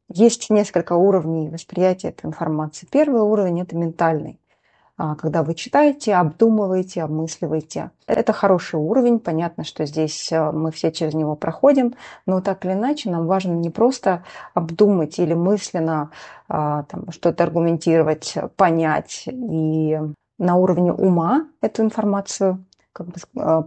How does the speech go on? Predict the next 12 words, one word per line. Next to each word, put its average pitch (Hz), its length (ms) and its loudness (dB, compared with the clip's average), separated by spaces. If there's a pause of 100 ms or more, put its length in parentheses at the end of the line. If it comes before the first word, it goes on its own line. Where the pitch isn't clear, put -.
(140)
прогрузить 185 600 2
в - 100 -18
себя, 175 440 -2
да, 202 340 -4
или, 165 220 -2
э, - 120 -4 (260)
воспринять, 165 760 -4 (380)
но 220 320 6
и 214 280 2
на 165 220 -2
уровне 180 460 0
чувствования. 156 760 -4